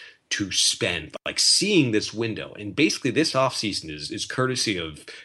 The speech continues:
Joe Panik and Matt Duffy. Like, they, their presence allowed the Giants to step back and go, "Whoa, we're, like, wanting for nothing right now as far as the offense. Like, we have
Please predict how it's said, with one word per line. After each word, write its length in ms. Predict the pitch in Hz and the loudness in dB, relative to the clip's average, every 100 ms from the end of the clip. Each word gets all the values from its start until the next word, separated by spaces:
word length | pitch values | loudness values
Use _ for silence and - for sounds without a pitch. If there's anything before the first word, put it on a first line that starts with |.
| - | 0
Joe 220 | 117 110 | 2 2
Panik 320 | - 113 101 | 2 0 0
and 80 | 92 | -4
Matt 200 | 90 80 | -6 -6
Duffy. 420 | - 95 - - _ - - _ - | -2 -2 -4 -16 _ -20 -20 _ -12
Like, 340 | 98 82 82 - | -4 -2 -2 -6
they, 480 | 98 113 131 123 - | -4 0 0 -2 -10
their 640 | - 120 113 107 131 151 | -20 -16 -14 -2 4 4
presence 460 | 156 147 143 117 95 | 2 0 0 0 -4
allowed 320 | 101 101 107 | -2 -2 -2
the 60 | 92 | -2
Giants 360 | 104 95 104 | -2 -2 -4
to 60 | 104 | -2
step 320 | - 113 98 | -4 -2 0
back 220 | 123 110 | 0 0
and 80 | 92 | -4
go, 80 | 76 | -12
"Whoa, 520 | 78 175 196 123 90 | -8 -2 0 0 -2
we're, 340 | 90 151 175 - | -4 -4 -4 -6
like, 280 | 110 82 78 _ _ | -6 -4 -8 _ _
wanting 540 | - 107 131 139 135 117 | -14 -2 0 0 -2 -4
for 120 | 107 | -6
nothing 500 | 90 107 139 123 104 | -4 -2 -2 -2 -4
right 220 | 92 78 | -4 -6
now 320 | - 73 - - - - _ 131 - | -8 -10 -12 -18 -20 -20 _ -12 -6
as 200 | 107 92 | -2 0
far 240 | - 107 | 4 4
as 120 | 95 | 4
the 80 | 101 | 0
offense. 440 | 92 87 - 71 - | 0 0 -2 -8 -8
Like, 100 | 78 | -4
we 200 | 120 139 | 0 0
have 540 | 107 92 95 92 - | 0 0 -2 -4 -10